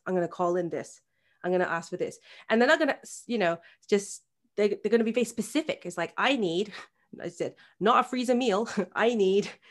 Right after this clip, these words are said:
this. I need you to, you know, pay for one cleaner for one day for me, 'cause that is going to change my life." Like, be very specific and give those kind of smart goals and see clearly through that without the, the emotion. So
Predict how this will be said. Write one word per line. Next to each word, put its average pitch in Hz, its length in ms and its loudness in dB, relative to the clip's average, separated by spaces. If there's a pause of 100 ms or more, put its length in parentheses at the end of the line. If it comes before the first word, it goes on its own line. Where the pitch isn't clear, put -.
(260)
this. - 220 2
I 202 100 -2
need 220 220 0
you 233 60 -6
to, - 120 0 (240)
you 226 100 -2
know, 165 140 0 (260)
pay 262 140 -2
for 220 160 0
one 240 240 0
cleaner 240 380 -2
for 185 180 -6
one 214 280 0
day 208 240 0
for 175 140 -6
me, 170 140 -2
'cause 196 160 -12
that - 180 -2
is - 140 -6
going 180 180 0
to - 80 -14
change 170 220 -8
my 175 80 -4
life." 202 300 -2
Like, 160 220 -8 (280)
be 202 100 -2
very 196 200 0
specific 208 760 -6 (480)
and 208 260 4
give 247 300 0
those 214 220 2
kind 208 160 2
of 180 80 0
smart 208 420 2
goals 311 400 -2 (420)
and 202 160 -2
see 247 240 -10
clearly 240 540 -2
through 254 180 -4
that 190 160 -2
without 196 340 -4
the, 185 260 0
the 180 80 0
emotion. 196 440 0
So 175 300 -2